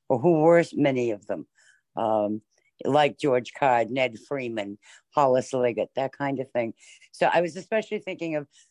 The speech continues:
uh, when Amanda was saying that she, uh, wanted to know a little bit more about the past. I've invited several people to, uh, actually, I've invited most everyone that's got a story, uh, about any of those people. And we're going to talk about what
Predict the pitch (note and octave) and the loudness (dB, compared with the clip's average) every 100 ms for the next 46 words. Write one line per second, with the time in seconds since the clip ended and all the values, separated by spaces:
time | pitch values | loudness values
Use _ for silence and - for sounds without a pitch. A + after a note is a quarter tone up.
0 | _ C#3 A2+ D#3 D3 D3+ D#3 D#3 D3 - | _ -4 0 2 2 2 2 0 -2 -2
1 | D#3 C#3+ C3+ - D3 C3+ - _ _ - | -4 -4 -6 -8 -8 -8 -12 _ _ -4
2 | B2+ A#2 B2+ C#3+ D3 C#3+ E3+ C#3 C#3 C#3 | -2 0 0 0 0 0 0 0 -2 -2
3 | D3 C#3+ D3 C#3 C#3 C3 C3 - - D#3 | -2 -2 -4 -2 -2 0 -2 -4 -6 -2
4 | B2+ - - _ _ _ _ C3+ C#3+ C#3+ | -2 -6 -16 _ _ _ _ -4 -2 -4
5 | C#3+ D3 C#3 C#3 _ - - - F#3+ E3+ | -2 -2 -2 -6 _ -20 -20 -4 -4 -2
6 | F#3 - D#3 - A2+ - _ _ _ - | -4 -6 -8 -6 -8 -8 _ _ _ -4
7 | D#3+ D3 C3+ - A#2+ G#2+ A#2+ D#3+ - C#3+ | 0 0 -2 -2 -2 -2 -2 -2 -2 -2
8 | B2+ B2 C#3+ D3+ C#3+ - D#3 D3+ B2 G#2+ | -2 -2 -4 -4 -6 -6 -6 -4 -2 -4
9 | - - - _ C#3 C#3 - C#3+ C3 - | -8 -18 -20 _ 0 0 2 2 2 0
10 | - D3 C#3+ D3 C#3 _ _ _ - A#2 | 0 4 4 2 -2 _ _ _ -10 -8
11 | E2 A#2+ D3 C3+ D3 D3 C3+ C3+ C3+ - | -4 0 2 4 4 2 2 2 0 -2
12 | D#3 D3 C#3+ C3+ C3 C3+ C3+ D3 C#3+ D3 | -4 -2 -2 -2 -2 -4 -2 -4 -4 -4
13 | C#3 _ - _ - F#3 F3+ D#3+ D#3 - | -8 _ -20 _ -2 0 2 2 2 0
14 | _ _ _ D3+ E3+ | _ _ _ -2 -2